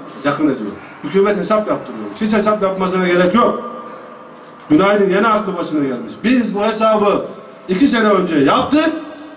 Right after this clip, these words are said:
Hükümete de, ana muhalefete de, meclise de, Cumhurbaşkanına da, Genelkurmay Başkanına da verdik zaten değerli arkadaşlar.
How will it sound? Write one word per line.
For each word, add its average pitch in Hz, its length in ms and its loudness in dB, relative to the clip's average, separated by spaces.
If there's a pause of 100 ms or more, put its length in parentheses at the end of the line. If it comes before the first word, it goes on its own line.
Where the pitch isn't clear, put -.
(240)
Hükümete 214 560 0
de, 160 100 2 (220)
ana 240 220 4
muhalefete 208 680 2
de, 139 80 2
meclise 214 640 2
de, 147 140 0 (120)
Cumhurbaşkanına 208 840 2
da, 123 180 -2 (440)
Genelkurmay 220 600 2
Başkanına 208 420 -2
da 156 140 -2
verdik 226 380 2
zaten - 400 -2
değerli 147 220 -2
arkadaşlar. - 460 -4